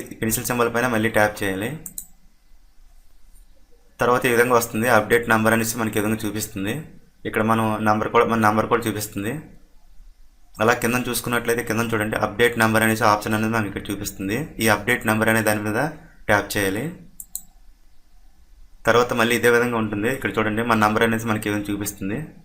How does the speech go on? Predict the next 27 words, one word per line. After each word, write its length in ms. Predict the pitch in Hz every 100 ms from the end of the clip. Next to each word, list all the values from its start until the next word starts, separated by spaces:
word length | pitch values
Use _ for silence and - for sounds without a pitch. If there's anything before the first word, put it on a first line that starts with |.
| - - - - -
ఈ 40 | 113
నంబర్ని 340 | 107 110 120 120
ఇలా 100 | 107 110
కట్ 160 | 104 -
చేసేసి 380 | 113 - 98 113 160 175 - - _ - - - - - - - - - _ _ _ - - - - - - _ - - - - - - _ - - - - - - - - - - - - - 113
మనం 140 | 117 113
కొత్తగా 260 | 107 - 127 117
ఏ 20 | 120
నెంబర్ 220 | 120 120
అయితే 120 | 117 117
యాడ్ 160 | 107 110
చేయాలనుకుంటున్నామో 580 | 113 110 107 - 110 127
ఆ 40 | 110
నెంబర్ 200 | 104 113
అనేది 200 | 110 110
ఇక్కడ 140 | 110 101 95 - - 107
ఎంటర్ 200 | 104 104
చేసేసి 340 | 110 107 101 139 180
ఇక్కడ 140 | - 104 107
నెక్స్ట్ 200 | - 123
అనే 80 | 120
దాని 140 | 117 117
మీద 100 | 117
ట్యాప్ 180 | 107 104
చేసినట్లయితే 520 | 110 110 98 98 117 160 - - - - - 110
మన 100 | 110 107
Google 240 | 110 120